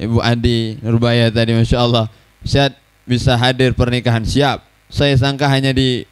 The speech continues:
Merah Mata sini, ternyata nyebrangnya lebih jauh dari sini. Alhamdulillah sehat selamat. Alhamdulillah, mudah-mudahan kita semua pulang dalam keadaan selamat dan berkah. Jadi luar biasa. Seperti kita melalui Sungai Musi. Ini sungai,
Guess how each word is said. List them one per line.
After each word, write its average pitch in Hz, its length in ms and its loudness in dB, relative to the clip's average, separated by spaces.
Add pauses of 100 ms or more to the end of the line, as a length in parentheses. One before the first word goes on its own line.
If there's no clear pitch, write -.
(120)
Merah 123 320 -2
Mata 120 320 0
sini, 101 240 -2
ternyata 131 480 -2
nyebrangnya 135 560 -2
lebih 127 320 2
jauh 120 320 2
dari 110 160 2
sini. 92 240 -6 (1040)
Alhamdulillah 123 640 0
sehat 120 320 -2
selamat. 104 560 0
Alhamdulillah, 139 800 0 (400)
mudah-mudahan 131 560 0
kita 135 160 0
semua 131 240 0
pulang 127 400 0
dalam 120 240 0
keadaan 117 320 0
selamat 117 400 0
dan 110 160 0
berkah. 98 640 0 (1120)
Jadi 170 240 0
luar 165 240 0
biasa. 131 480 0 (320)
Seperti 160 480 0
kita 175 240 0
melalui 165 480 2
Sungai 160 320 0
Musi. 139 440 0
Ini 175 240 0
sungai, 143 520 -2